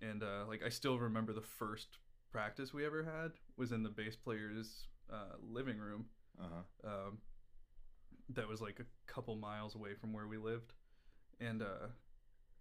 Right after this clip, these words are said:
Speaker 1: it was awful. Like, it was
Speaker 2: Yeah.
Speaker 1: real bad. Uh, like,
Speaker 2: Yeah, I mean,
Speaker 1: we
Speaker 2: you're twelve years old.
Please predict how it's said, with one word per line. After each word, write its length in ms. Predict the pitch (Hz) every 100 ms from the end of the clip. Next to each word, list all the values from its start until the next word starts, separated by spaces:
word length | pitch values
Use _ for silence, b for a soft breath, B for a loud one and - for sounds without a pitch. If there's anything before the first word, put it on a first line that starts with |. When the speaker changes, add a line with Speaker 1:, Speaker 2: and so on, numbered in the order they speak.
| - - - - -
Speaker 1:
it 60 |
was 160 | 143 180
awful. 420 | 107 - - - - - -
Like, 120 | 123
it 80 | 123
was 100 | 170
Speaker 2:
Yeah. 80 | 110
Speaker 1:
real 180 | 110 110
bad. 340 | 104 123 117 - - - -
Uh, 260 | 110 104 107 - -
like, 120 | 117
Speaker 2:
Yeah, 100 | 95
I 20 | 85
mean, 100 | 87
Speaker 1:
we 100 | 87
Speaker 2:
you're 80 | 123
twelve 240 | 98 87
years 180 | 78 78
old. 300 | 82 71